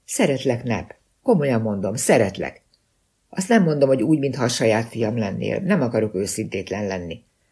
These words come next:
Egyrészt sértő lenne apáddal szemben, aki remek ember volt, és aki nagyon hiányzik nekem. Másrészt sértő lenne a kislányommal szemben. De szeretlek téged.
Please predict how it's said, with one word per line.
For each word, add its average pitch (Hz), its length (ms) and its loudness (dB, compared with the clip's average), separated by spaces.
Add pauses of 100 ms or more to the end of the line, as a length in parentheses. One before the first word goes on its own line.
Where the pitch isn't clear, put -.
(320)
Egyrészt 160 520 4
sértő 127 480 4
lenne 127 280 2
apáddal 107 480 -4
szemben, 107 560 -4
aki 147 220 -2
remek 120 340 2
ember 101 360 -2
volt, - 300 -6 (240)
és 156 160 2
aki 156 160 2
nagyon 139 280 4
hiányzik 113 560 -2
nekem. - 420 -10 (640)
Másrészt 170 640 4
sértő 147 480 4
lenne 147 240 4
a 147 60 0
kislányommal 113 720 -2
szemben. 98 580 -6 (840)
De 160 120 -6
szeretlek 110 520 -2
téged. - 440 -10